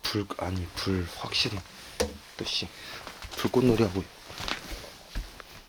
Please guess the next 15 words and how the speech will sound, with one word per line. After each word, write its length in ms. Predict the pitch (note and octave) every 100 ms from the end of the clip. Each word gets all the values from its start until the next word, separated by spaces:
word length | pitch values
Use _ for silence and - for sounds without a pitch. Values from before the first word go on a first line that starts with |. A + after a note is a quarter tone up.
| - - - _ - - - - - - - - - - - - - - - - - - - - - - - -
깜짝이야, 400 | C#3+ - E3+ G2+ D#2
씨, 260 | - - -
강아지. 360 | - F#2+ - E2 - - - - - -
일단, 200 | - G2 E2+
예, 140 | F2+ -
할 280 | - C3
만큼 240 | C3 - A2
했습니다. 340 | - G2+ - - - - - - - -
저희 160 | G#2+ F#2+
진짜 260 | - A2+
열심히 300 | G2 F#2+ A2+
했어요. 220 | G2+ - E2+
진짜 260 | G2+ G2 F#2+
농담 340 | F#2+ G#2+ G#2+
안, 60 | F#2